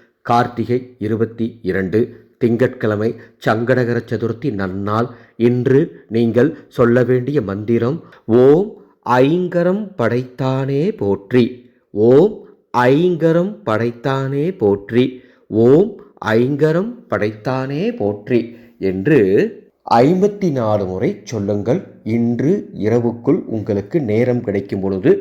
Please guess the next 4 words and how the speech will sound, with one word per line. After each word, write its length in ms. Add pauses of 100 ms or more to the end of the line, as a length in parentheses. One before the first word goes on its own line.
(320)
ஏதேனும் 560
ஓரிடத்தில் 680
அமைதியாக 640
அமருங்கள். 560